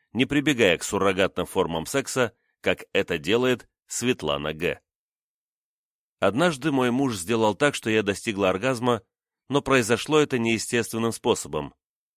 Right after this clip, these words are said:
Что бы там ни было, но мне понравилось. Стесняясь часто просить мужа, я стала сама искать способ удовлетворения. И он нашёлся сам собой. Во время купания я направила струю воды на клитор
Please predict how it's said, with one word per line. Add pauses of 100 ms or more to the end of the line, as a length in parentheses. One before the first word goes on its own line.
(400)
Что
бы
там
ни
было, (420)
но
мне
понравилось. (600)
Стесняясь
часто
просить
мужа, (420)
я
стала
сама
искать
способ
удовлетворения. (580)
И
он
нашёлся
сам
собой. (1040)
Во
время
купания
я
направила
струю
воды
на
клитор